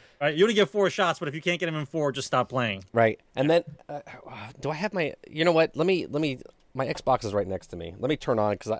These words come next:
Speaker 2: I, I forget these guns' names. I'm just gonna turn it on and, and read some guns'
Speaker 1: Monk,
Speaker 2: names.
Speaker 1: where's your geekdom, man? You can't remember these games?
Speaker 2: No, I, the games? No, the, the
Speaker 1: The
Speaker 2: guns.
Speaker 1: games?
Speaker 2: The, <laughs> the games.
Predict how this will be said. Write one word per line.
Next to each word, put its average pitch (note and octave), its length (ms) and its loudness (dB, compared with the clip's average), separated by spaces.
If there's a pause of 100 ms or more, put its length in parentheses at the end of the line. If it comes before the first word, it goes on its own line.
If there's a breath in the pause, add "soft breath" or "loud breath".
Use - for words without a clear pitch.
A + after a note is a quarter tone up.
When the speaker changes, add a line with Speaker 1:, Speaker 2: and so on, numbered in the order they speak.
Speaker 2:
I, - 200 -16
I C3+ 100 -2
forget A#2 280 -6
these F#2+ 140 -10
guns' F#2+ 260 -4
names. F2 420 -6 (400 soft breath)
I'm A#2 100 -2
just A2 140 0
gonna G#2 120 0
turn A2 180 -4
it F#2 60 -2
on F#2+ 180 2
and, F2+ 100 -4
and F2+ 200 -6
read G2 160 -4
some F#2 140 -8
guns' E2+ 160 10
Speaker 1:
Monk, F#3+ 220 12
Speaker 2:
names. - 300 2
Speaker 1:
where's C#3 180 0
your D#3+ 100 0
geekdom, C#3+ 460 2
man? C3+ 300 0
You B2+ 180 -4
can't D#3+ 120 -2
remember D#3 180 -2
these D3 120 -4
games? D3+ 220 2
Speaker 2:
No, D#3 240 10
I, D#3+ 180 10
the B2+ 200 2
games? D#3 440 6
No, C#3 160 8
the, A2 140 4
the A2 100 -10
Speaker 1:
The A2+ 60 2
Speaker 2:
guns. B2+ 260 6
Speaker 1:
games? - 400 -2
Speaker 2:
The, A#2+ 460 -2 (160)
<laughs> - 160 -20
the A2 80 -8
games. G2+ 500 -2